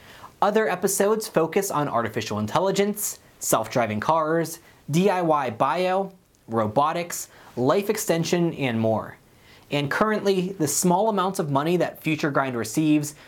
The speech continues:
goes towards keeping Grindhouse Wetware's mission alive. If you're able and you'd like to support our work, please visit future grind dot org forward slash support. We have lofty goals and anything helps.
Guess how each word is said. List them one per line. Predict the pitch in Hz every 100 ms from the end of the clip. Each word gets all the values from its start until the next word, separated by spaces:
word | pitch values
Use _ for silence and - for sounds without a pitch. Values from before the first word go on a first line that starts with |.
| - _
goes | 175 214 214
towards | 226 226 220
keeping | - 175 180 170
Grindhouse | 139 143 151 151 165 -
Wetware's | 135 120 127 127
mission | 117 107 110
alive. | 104 113 110 92 - - - - - -
If | 110 -
you're | 110 107
able | 156 165 170 175
and | 147 139
you'd | 135
like | 160
to | 185
support | 190 185 196 185
our | 156
work, | 135 135 131 - - - -
please | - 190 226 202
visit | 175 156 180 180
future | 180 190 226
grind | 180 185 185 180
dot | 180 139
org | 127 120 117 - - -
forward | 139 135
slash | 131 127 117 -
support. | 123 - 107 76 - - - - - -
We | 160
have | 131 123
lofty | 117 139 180 - 190
goals | 165 147 143 139 -
and | 151 151
anything | - 131 127 127 110
helps. | 107 - - - -